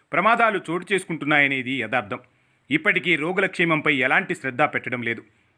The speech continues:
పైగా రోగులకు నకిలీ మందులను అంటగడుతూ వారి ప్రాణాలతో చెలగాటమాడుతోందంటున్న బత్తిని సత్యనారాయణ నేటి దాత్రి ఎడిటర్ కట్టా రాఘవేంద్రరావుకు వెల్లడించిన సంచలన నిజాలు ఆయన మాటల్లోనే. రోహిణి ఆసుపత్రి నిర్వాకం పరాకాష్ఠకు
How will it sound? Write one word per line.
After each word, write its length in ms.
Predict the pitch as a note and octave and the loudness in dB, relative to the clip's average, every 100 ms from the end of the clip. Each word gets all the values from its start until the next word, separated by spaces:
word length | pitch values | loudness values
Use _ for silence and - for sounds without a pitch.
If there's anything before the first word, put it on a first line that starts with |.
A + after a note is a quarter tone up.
| _ - | _ 0
పైగా 360 | D3 D#3 A#2+ - _ - | 2 2 0 -4 _ -4
రోగులకు 400 | D3 F#3+ G3 F#4 | 2 4 4 4
నకిలీ 300 | D#3+ D#3 G#3+ | 0 2 2
మందులను 360 | G3 F#3 E3+ D3+ | 2 2 0 -2
అంటగడుతూ 540 | C#3 D3+ D3+ C3+ C#3+ - _ D#3 | -4 -4 -4 -4 -8 -10 _ 2
వారి 200 | F#3+ F#3 | 4 4
ప్రాణాలతో 540 | E3 F#3+ A3+ A3 F#3+ | 4 4 4 4 0
చెలగాటమాడుతోందంటున్న 1300 | F3+ C#3+ E3+ A3+ A3 G3 F3+ F3+ E3 D#3+ D3+ D3+ A2+ - _ _ - | 0 0 2 2 2 2 2 0 -6 -6 -4 -2 -2 -6 _ _ -2
బత్తిని 380 | E3 E3 G3 F3+ | 0 2 0 2
సత్యనారాయణ 720 | D3+ - F#3+ E3+ D#3 D3 G#2+ - _ C3+ | -2 2 4 4 4 2 -4 -10 _ 2
నేటి 240 | G#3 A#3+ | 4 4
దాత్రి 320 | G#3+ G3+ G3+ | 2 2 0
ఎడిటర్ 300 | F#3 E3 F3+ E3+ | -2 0 -2 0
కట్టా 280 | C3 - F3+ | 0 2 2
రాఘవేంద్రరావుకు 720 | C3+ E3+ G#3+ G3 F#3 F3 E3 | 4 2 0 2 2 0 0
వెల్లడించిన 580 | D3+ D3+ C#3+ D3+ C#3+ A2+ - _ _ _ | -2 -2 -4 -2 0 0 -4 _ _ _
సంచలన 540 | - F#3 F#3 G3 F3 | -2 -2 2 2 2
నిజాలు 540 | C#3 C3 D#3+ D#3 C3 B2 _ _ _ - | 0 -2 0 0 0 -8 _ _ _ -10
ఆయన 340 | F2+ C#3 D3+ | -2 0 2
మాటల్లోనే. 640 | C#3 C3 C3 B2 B2+ A#2+ - - | 2 0 0 -4 -4 -6 -8 2
రోహిణి 400 | F#3 B3 C4 B3 | 6 8 6 6
ఆసుపత్రి 420 | G3+ G3+ G#3 F#3 | 4 2 0 0
నిర్వాకం 440 | F#3 D#3+ F3 F3 F3 | 0 4 2 2 -2
పరాకాష్ఠకు 640 | D3+ D#3 G#3 G#3 G3+ E3+ | 2 2 4 0 -2 -8